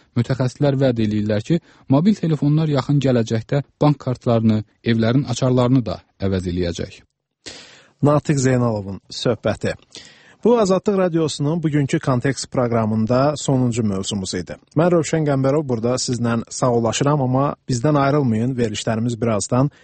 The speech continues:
Speaker 2: Maarif Çingizoğlu'nun hazırladığı Şəffaflıq proqramı ilə davam eləyəcək. Şəffaflıq proqramında Beynəlxalq Şəffaflıq Təşkilatının korrupsiya ilə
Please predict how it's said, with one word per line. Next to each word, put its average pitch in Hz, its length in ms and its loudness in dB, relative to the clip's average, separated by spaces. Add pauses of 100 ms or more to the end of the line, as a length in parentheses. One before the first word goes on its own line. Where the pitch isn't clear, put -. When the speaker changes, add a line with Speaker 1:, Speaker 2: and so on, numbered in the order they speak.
(160)
Speaker 2:
Maarif 135 320 2
Çingizoğlu'nun 120 580 0
hazırladığı 104 640 -2 (100)
Şəffaflıq 131 520 -2 (180)
proqramı 98 460 -2
ilə 95 240 0
davam 107 340 0
eləyəcək. 104 320 0
Şəffaflıq 127 560 -2
proqramında 101 640 2 (300)
Beynəlxalq 135 480 0 (420)
Şəffaflıq 123 640 0
Təşkilatının 110 720 -2
korrupsiya 113 480 -2
ilə 95 140 -2